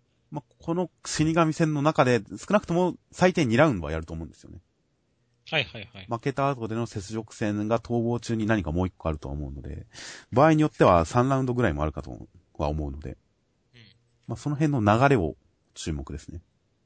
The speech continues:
Speaker 2: そうですね。となると、まあ、誰かが渚君を助けて代わりに死んじゃうパターンですよね。<laughs> 死ぬかどうかはわからないけど。
Speaker 1: うん。まあ、とりあえずこの場がどう収集されるの、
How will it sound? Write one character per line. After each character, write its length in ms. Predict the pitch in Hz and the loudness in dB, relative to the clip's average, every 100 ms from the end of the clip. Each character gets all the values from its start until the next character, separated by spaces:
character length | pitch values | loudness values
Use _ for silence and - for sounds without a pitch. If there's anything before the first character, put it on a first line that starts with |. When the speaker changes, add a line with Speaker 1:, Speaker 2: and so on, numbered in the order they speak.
| _ _ _ - - - - _ | _ _ _ -20 -20 -20 -20 _
Speaker 2:
そ 280 | - 165 127 | -4 0 0
う 20 | |
で 60 | 107 | 0
す 160 | - | -12
ね。 480 | 117 120 120 120 120 _ - | -10 -8 -8 -10 -12 _ -6
と 100 | 190 | -2
な 120 | 208 | 2
る 80 | 190 | 0
と、 120 | - 120 | -2 -4
ま 120 | 135 | -2
あ、 40 | |
誰 240 | - 175 170 | 4 6 6
か 160 | 165 | 4
が 240 | 165 180 160 | 2 2 2
渚 360 | 127 135 - 135 | 0 -2 -4 -4
君 200 | 139 131 127 131 | -4 -6 -6 0
を 80 | |
助 320 | 143 110 - 143 | 0 0 -2 -2
け 20 | |
て 160 | 104 | -2
代 180 | - 131 | -2 0
わ 40 | 117 | 0
り 40 | |
に 60 | 110 | -2
死 160 | 147 | -2
ん 40 | 135 | 2
じ 60 | |
ゃ 40 | 127 | 2
う 40 | |
パ 100 | 135 | 4
タ 80 | 120 | 0
ー 40 | |
ン 40 | - | -2
で 60 | |
す 100 | - | -18
よ 60 | 95 | -20
ね。 100 | 98 | -20
<laughs> 80 | - - - - _ _ _ - - - - - - - - | -20 -16 -16 -16 _ _ _ -16 -10 -8 -8 -10 -14 -18 -4
死 180 | - 160 | -2 0
ぬ 80 | 170 | 4
か 120 | 175 | 4
ど 80 | 139 | 4
う 40 | |
か 80 | 92 | 0
は 40 | |
わ 60 | 87 | -6
か 80 | 104 | -4
ら 80 | 95 | -4
な 80 | |
い 40 | 82 | -8
け 80 | 90 | -18
ど。 80 | 131 - 98 - - - - - | -12 -10 -10 -14 -18 -14 -14 -14
Speaker 1:
う 180 | 135 117 | -10 -4
ん。 640 | 123 113 90 80 76 78 | -2 -2 -2 -2 -4 -2
ま 120 | 104 | -2
あ、 40 | 95 | 0
と 100 | 127 | 2
り 60 | |
あ 40 | 113 | 2
え 20 | |
ず 100 | 87 | 0
こ 160 | - | -2
の 360 | 110 113 110 - | 2 4 4 0
場 200 | 110 98 | -2 2
が 120 | 98 101 | 4 4
ど 160 | 113 | 4
う 60 | 101 | 0
収 180 | - 80 | -2 -6
集 200 | - 80 | -4 -4
さ 140 | 85 | -2
れ 80 | 78 | 0
る 80 | |
の、 100 | 76 | -2